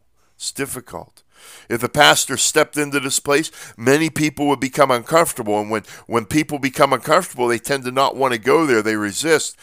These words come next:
Uh, uh, and, and when people get uncomfortable in church, they begin to grumble. And if they find no, no satisfaction there, they usually start to work towards forcing their own satisfaction.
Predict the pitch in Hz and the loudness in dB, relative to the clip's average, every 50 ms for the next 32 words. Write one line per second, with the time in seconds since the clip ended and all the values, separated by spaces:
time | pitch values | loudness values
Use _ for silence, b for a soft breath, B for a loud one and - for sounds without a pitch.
0 | B B B B B B - 113 120 - - 120 - - - - 78 92 92 - | B B B B B B 0 0 0 0 0 -2 -2 -2 -4 -6 -6 -6 -6 -4
1 | - 107 104 104 123 123 - 104 135 131 131 127 110 - 151 156 147 - 147 131 | -2 -2 -2 -4 -6 -6 -4 -4 -2 -2 -2 -4 -2 -2 -2 -2 -2 -4 -6 -2
2 | 143 139 135 120 - 151 143 - - - 135 127 117 - - - 175 190 180 180 | -2 0 0 0 -2 -4 -4 -4 -6 -4 -4 -4 -4 -4 -2 0 2 2 2 0
3 | - 147 131 117 123 110 131 127 117 110 98 90 - 120 139 170 185 190 156 113 | -2 -2 -2 -4 -4 -6 -6 -6 -6 -8 -8 -8 2 4 6 6 6 4 0 -2
4 | 87 - - B B B B B B 107 123 127 - 131 131 - - 151 147 151 | -2 -2 -4 B B B B B B -4 -4 0 0 0 0 2 4 4 6 6
5 | 160 160 151 143 131 120 120 131 - _ - 131 135 131 - - - 135 131 120 | 6 4 2 0 0 0 -2 -4 -6 _ -6 -4 -2 -2 0 2 4 4 4 4
6 | 113 - - - 170 170 190 196 180 - - - 135 117 110 110 110 117 113 B | 2 -2 -2 2 4 6 6 6 4 2 -2 -4 -4 -4 -2 0 0 0 -2 B
7 | B B B - 127 127 127 135 151 175 175 - 143 139 123 - - - 143 139 | B B B -2 0 0 0 0 -2 -4 -4 -2 -4 -2 -2 -2 2 2 2 2
8 | 135 - 135 131 131 139 143 139 - - 143 131 120 - - - - - 156 165 | 2 0 -2 0 2 2 2 2 0 -2 -2 -2 0 0 -2 -4 -2 0 2 4
9 | 180 170 - - 143 135 117 110 101 92 127 135 139 139 139 143 156 151 135 - | 4 4 4 2 0 -2 -6 -10 -2 2 4 4 6 6 6 4 2 2 0 -2
10 | - - 127 110 113 113 104 - - 113 104 98 95 - - - 110 110 | 0 2 2 2 2 2 -2 -4 -2 0 0 0 -2 -4 -8 -10 -10 -10